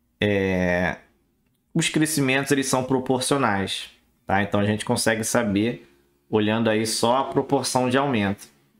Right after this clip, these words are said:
Então se você olhar aqui, é... no eixo T,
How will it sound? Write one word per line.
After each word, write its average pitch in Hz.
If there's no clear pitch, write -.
Então 131
se 151
você 156
olhar 135
aqui, 101
é... 92
no 139
eixo 113
T, 151